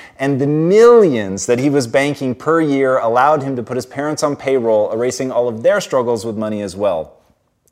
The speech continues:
He had it all. Then, in an instant, he found himself bleeding to death, laying next to his destroyed motorcycle. And like that, it was all gone.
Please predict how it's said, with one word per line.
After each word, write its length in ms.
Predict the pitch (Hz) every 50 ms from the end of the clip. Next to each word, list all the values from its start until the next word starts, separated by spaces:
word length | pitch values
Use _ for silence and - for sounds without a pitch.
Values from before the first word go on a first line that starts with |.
| - _
He 180 | _ - 113 107
had 200 | 98 127 131 120
it 80 | 123
all. 320 | 107 101 87 78 73 73 _ _ - - - - _ _ _ _ _ _
Then, 540 | - 95 156 131 143 165 190 190 180 - - _
in 100 | 127 135
an 80 | 156 160
instant, 480 | 151 139 131 - - - 107 104 104 - _ _ _
he 120 | _ - 113
found 340 | - - 127 127 143 147
himself 420 | 135 131 131 - - 131 123 113 95
bleeding 440 | 101 92 107 120 135 147 147 139 131
to 120 | - 117
death, 360 | 107 104 101 98 95 95 -
laying 360 | 107 107 110 120 127 131 131
next 260 | 120 117 117 110 - -
to 100 | - 113
his 180 | 110 107 101
destroyed 560 | - - 98 - - - 117 117 117 117 110
motorcycle. 720 | 104 110 107 110 104 110 98 - 98 90 87 - 82 82 - _
And 140 | - 92 98
like 240 | 98 101 110 110 -
that, 460 | 113 98 90 87 78 - _ _ _ _ _ _ _ _ _ _
it 60 | -
was 140 | 92 95 87
all 200 | 90 92 90 90
gone. 340 | 82 87 82 78 78 73